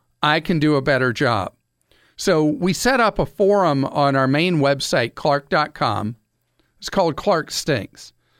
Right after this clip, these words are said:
And you can go there and let me know where you feel I gave misguided advice, bad advice, rotten advice, terrible advice, whatever it is. And then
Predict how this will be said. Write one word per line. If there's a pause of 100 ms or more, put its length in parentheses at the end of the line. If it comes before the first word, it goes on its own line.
(140)
And
you
can
go
there
and
let
me
know (540)
where
you
feel
I
gave (240)
misguided
advice,
bad
advice,
rotten
advice,
terrible
advice, (260)
whatever
it
is. (1080)
And
then